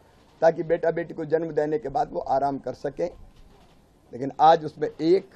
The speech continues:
बहुत महत्वपूर्ण कड़ी जुड़ रही है, वो है मुख्यमंत्री लाडली बहना योजना। मैंने देखा कई बार छोटी-छोटी ज़रूरतों के लिए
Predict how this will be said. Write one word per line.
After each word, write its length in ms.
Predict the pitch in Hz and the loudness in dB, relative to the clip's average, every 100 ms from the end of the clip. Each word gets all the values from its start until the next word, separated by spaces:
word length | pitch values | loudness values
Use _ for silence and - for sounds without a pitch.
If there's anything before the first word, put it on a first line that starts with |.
| - _ _ - - _ _ _ _ _ _ _ _ | -20 _ _ -20 -20 _ _ _ _ _ _ _ _
बहुत 360 | 127 151 190 - | -2 2 2 0
महत्वपूर्ण 600 | 151 156 185 - - 214 202 | -4 0 0 -2 -4 -2 -2
कड़ी 320 | - 170 180 | 0 0 0
जुड़ 240 | 139 151 | -2 0
रही 180 | 175 165 | 2 2
है, 160 | 120 - _ _ _ _ _ _ _ _ _ - | -2 -6 _ _ _ _ _ _ _ _ _ -4
वो 80 | 143 | 2
है 120 | 165 | 2
मुख्यमंत्री 760 | 151 151 - 147 147 160 175 - - | 2 -6 -6 -6 -6 -8 -10 -10 0
लाडली 560 | 139 139 139 165 170 - | 4 4 2 -4 -10 -16
बहना 420 | 120 131 139 147 120 | -6 -4 -2 -4 -6
योजना। 580 | 113 123 123 147 170 - _ _ _ _ _ _ _ _ _ - | -8 -10 -8 -6 -6 -8 _ _ _ _ _ _ _ _ _ -6
मैंने 180 | 226 226 | -2 4
देखा 280 | 254 254 | 4 6
कई 180 | 240 226 | 2 2
बार 160 | 220 202 | 4 2
छोटी-छोटी 600 | - 214 214 202 190 - | 2 0 0 -6 -4 -2
ज़रूरतों 520 | 147 156 170 - 147 | 0 0 -2 -4 -6
के 140 | - | -6
लिए 300 | 131 143 131 | -8 -8 -8